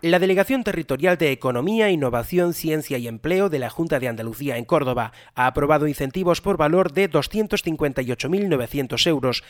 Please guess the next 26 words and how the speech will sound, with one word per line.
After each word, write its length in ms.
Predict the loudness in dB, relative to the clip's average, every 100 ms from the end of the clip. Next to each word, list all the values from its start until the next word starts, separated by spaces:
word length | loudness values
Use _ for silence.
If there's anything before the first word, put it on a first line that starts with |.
| -20 -2
para 200 | 0 2
que 100 | 2
veinticinco 680 | 0 -2 -2 -4 -2 -2
pymes 380 | 0 2 2 0
y 120 | -2 -2
autónomos 580 | 0 2 4 2 0
cordobeses 640 | 2 2 2 -2 -2 -4 -8 -16 -2
puedan 320 | 0 2 0
realizar 500 | 0 -4 -2 -2 -2
proyectos 500 | -2 0 -2 -2 -2
que 100 | -2
mejoren 380 | -8 -2 0 0
su 160 | -2 -2
seguridad 640 | -2 -2 -2 0 -2 -2
y 80 | -4
su 140 | -2
salud 280 | -2 -2 -2
laboral. 500 | -2 0 0 0 -4 -14 _ -20 -20 -8
Estas 280 | -6 -2 -2
ayudas, 380 | 4 6 4 2 -10
convocadas 580 | -4 -2 0 2 0 0
en 140 | -4 -2
régimen 420 | -2 0 0 0
de 120 | 0
concurrencia 600 | 0 -2 -4 -2 -2 -4
competitiva, 760 | -4 -2 -2 -2 -4 -4 -4